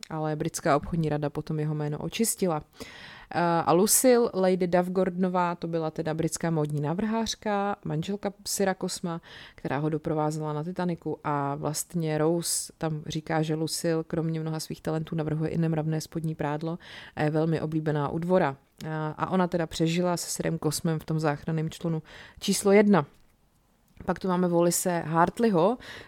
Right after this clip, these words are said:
což měl být jeden z nejvýznamnějších hrdinů, jakoby Titanikový katastrofy. Byl to právě vedoucí, mm,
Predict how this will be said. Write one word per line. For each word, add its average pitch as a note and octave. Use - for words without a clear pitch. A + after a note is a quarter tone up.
což -
měl G3
být F#3
jeden F#3+
z F3+
nejvýznamnějších F#3+
hrdinů, E3+
jakoby D#3+
Titanikový D#3
katastrofy. D3+
Byl F#3+
to G3
právě F3+
vedoucí, G#3
mm, F3+